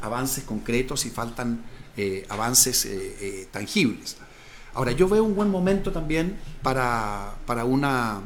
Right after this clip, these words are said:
eh, por, por lo que han, por lo que han dicho en las últimas reuniones,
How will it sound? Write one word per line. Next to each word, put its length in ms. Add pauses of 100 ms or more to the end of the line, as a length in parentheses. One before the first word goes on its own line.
(640)
eh, 100
por, 320
por 160
lo 80
que 80
han, 180
por 80
lo 80
que 60
han 80
dicho 240
en 60
las 120
últimas 320
reuniones, 600